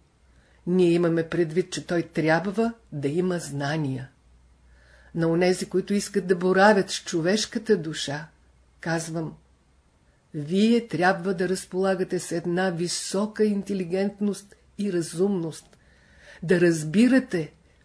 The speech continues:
вътрешните процеси, които стават в човека." Срамота е за хората на двайсети век, хората на просветата, да си служат със средствата на миналото човечество. Първото нещо.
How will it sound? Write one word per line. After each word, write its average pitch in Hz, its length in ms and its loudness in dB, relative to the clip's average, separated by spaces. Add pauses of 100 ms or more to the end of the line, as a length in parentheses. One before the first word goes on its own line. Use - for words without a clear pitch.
вътрешните 226 920 2
процеси, 208 720 -2
които 170 280 -6
стават 180 500 -6
в - 140 -20
човека." 147 500 -10 (1200)
Срамота 208 760 2
е 220 80 8
за 180 160 0
хората 160 440 0
на 156 140 0
двайсети 160 560 -4
век, 143 400 -6 (440)
хората 185 460 2
на 170 160 -2
просветата, 175 760 -4 (580)
да 180 100 0
си - 140 -8
служат 165 440 -2
със 165 160 -4
средствата 202 680 -2
на 196 120 0
миналото 156 540 -2
човечество. - 720 -12 (1200)
Първото 180 420 2
нещо. 135 400 -6